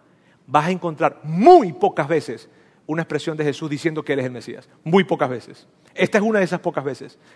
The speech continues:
Y se lo está diciendo a una mujer samaritana. No se lo está diciendo al pastor, al sacerdote, al rabí.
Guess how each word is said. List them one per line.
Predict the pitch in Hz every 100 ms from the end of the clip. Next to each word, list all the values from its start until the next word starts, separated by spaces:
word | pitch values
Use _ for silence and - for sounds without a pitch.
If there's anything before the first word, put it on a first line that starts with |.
| -
Y | -
se | 139
lo | 151
está | 143
diciendo | 175 170 185 135 104 - _ _ _
a | -
una | 143 151
mujer | 143 135
samaritana. | 127 120 117 104 101 _ _ _ _ _ _ _ _ _ _ _ _ _ _ -
No | 139
se | 170
lo |
está | 156
diciendo | 156 151 160 135
al | 151 165
pastor, | 160 - 165 147
al | 143
sacerdote, | 147 156 151 143 139 127
al | 127 139
rabí. | 139 131